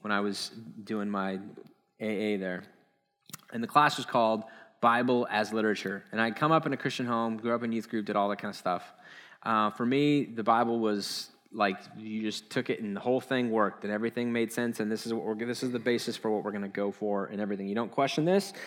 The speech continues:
If these two things don't match, then you've got something wrong over here. It's not this, right? Um, so then I took this class, uh, Bibles Literature at C B C, and, and then a teacher begins to,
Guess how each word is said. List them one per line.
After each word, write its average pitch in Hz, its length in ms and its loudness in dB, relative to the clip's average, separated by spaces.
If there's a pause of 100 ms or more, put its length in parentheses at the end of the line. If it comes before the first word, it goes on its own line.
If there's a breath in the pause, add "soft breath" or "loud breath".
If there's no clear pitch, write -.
(140 loud breath)
If 107 200 0
these 151 220 4
two 160 160 6
things 156 260 4
don't 135 200 2
match, 143 440 2 (300 loud breath)
then 110 380 0
you've 113 240 -4
got 123 160 2
something 113 280 -2
wrong 117 520 0 (200)
over 107 200 2
here. 98 280 -4 (120)
It's - 160 -18
not 110 200 -2
this, - 400 -6
right? 101 220 -2 (680 loud breath)
Um, 104 380 0 (1000)
so 190 120 4
then 202 100 8
I 180 60 8
took 185 140 0
this 135 140 -2
class, 151 340 6
uh, 101 200 -4
Bibles 117 360 2
Literature 117 300 2
at 104 80 0
C - 80 -6
B 104 80 -2
C, 139 240 2
and, 104 220 0
and 104 180 -8
then 107 320 -4
a 101 80 -8
teacher 120 480 0
begins 101 360 -2
to, 98 140 -6